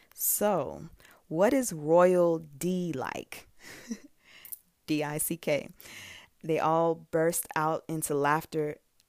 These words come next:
into laughter and laughed for a good while before returning to the topic at hand, which was the state of black life in this moment." Mm-hmm. I enjoyed reading that dream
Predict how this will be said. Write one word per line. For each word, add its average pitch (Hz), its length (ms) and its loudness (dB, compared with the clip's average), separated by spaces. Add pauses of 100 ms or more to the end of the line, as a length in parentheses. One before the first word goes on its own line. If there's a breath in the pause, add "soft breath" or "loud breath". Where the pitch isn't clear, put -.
into 156 260 -4
laughter 147 680 -4
and 143 160 -8
laughed 151 260 -2
for 156 160 -6
a 147 60 -4
good 151 240 -4
while 147 240 -2
before 143 320 -6
returning 160 520 -6
to - 100 -12
the 151 80 -12
topic - 420 -10
at 139 220 -8
hand, 147 420 -10 (280 loud breath)
which - 200 -12
was 147 140 -2
the 139 100 -8
state - 500 0
of 147 140 -8
black 143 280 -4
life 139 300 -6
in 139 100 -10
this 139 220 -6
moment." 139 400 -12 (640)
Mm-hmm. 175 840 -8 (920 loud breath)
I 170 120 -4
enjoyed 156 580 -2 (100)
reading 151 360 -4
that 139 200 -8
dream 151 520 -4